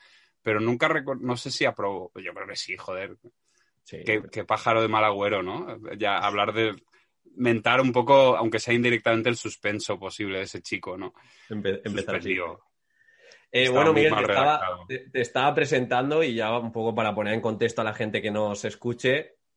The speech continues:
Speaker 2: se pueden
Speaker 1: Sí.
Speaker 2: preguntar, ¿qué pinta aquí un cómico, un escritor, una persona totalmente ajena a las oposiciones? Y bueno, eh, he abusado un poco de mi poder, ya ves tú qué poder, un podcast que está bien posicionado de cara a oposiciones, pero le pregunté, vi en tu entrevista de Fútbol Freaks,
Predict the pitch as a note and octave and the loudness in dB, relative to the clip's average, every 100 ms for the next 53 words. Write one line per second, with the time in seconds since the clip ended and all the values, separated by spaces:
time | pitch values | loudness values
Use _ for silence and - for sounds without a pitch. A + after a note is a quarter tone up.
0 | _ - A2 A#2 B2+ B2 B2 A#2+ A2+ A2+ | _ -8 -4 2 4 4 2 2 0 0
1 | C3+ D3 E3 D#3+ C3 C3 A2+ B2 C3 D3 | 0 0 0 0 0 -2 0 0 2 2
2 | C#3 D3+ D3+ D3+ B2 B2+ B2+ - A2 G2+ | 2 2 2 0 0 0 0 -2 -6 2
3 | B2 C3 C3+ C3+ - C3 B2 A#2+ G#2+ A#2 | 4 6 4 2 -4 -2 0 0 -2 -2
4 | A2 A#2 A#2 A#2 A2+ A#2 G2+ B2 A#2 A2 | -2 0 0 2 2 0 0 0 2 0
5 | G#2+ G#2+ G#2 G#2 A2+ B2 D3+ - _ - | -2 -6 -8 -6 -4 -4 -4 -8 _ -12
6 | G#2 G2+ G#2 G#2+ G2 G2 G2 F#2+ - A2 | -8 -4 -4 -2 -4 -4 -6 -6 -6 -4
7 | A#2 A#2 - A2+ G#2+ G#2+ G2+ G2+ G2+ F#2+ | -2 -2 -2 -2 -2 -2 0 0 -2 -2
8 | F#2+ G#2 G2+ G2+ - G2+ G2+ G2 F2+ A2 | 0 0 0 -2 -6 -6 -4 -2 -2 -2
9 | C3 A#2 G#2+ A2+ A2+ B2+ B2 A#2 G2+ G2+ | -4 -8 -4 -4 0 0 0 -2 -4 -2
10 | G#2 G#2 G#2 F#2+ G2 A2 A#2+ G#2 G#2 G2+ | -4 -6 -8 -6 -2 0 0 0 -2 -2
11 | G#2 G2 A#2+ D3 D3 G#2+ G2 F#2+ _ - | -6 -6 -2 -2 -2 -2 -2 -4 _ -6
12 | G2+ G#2 G2+ G2+ C3 E3 - - - A#2 | -2 0 -2 0 2 2 0 -16 -4 2
13 | C3 C#3 C3 B2 B2 A#2 B2 C3 B2 A2+ | 4 4 2 0 -2 0 -2 -2 -2 -2
14 | G#2 B2+ A#2+ B2 A2+ - C3 G3 - - | -4 -6 -2 0 0 -2 -4 -4 -6 -20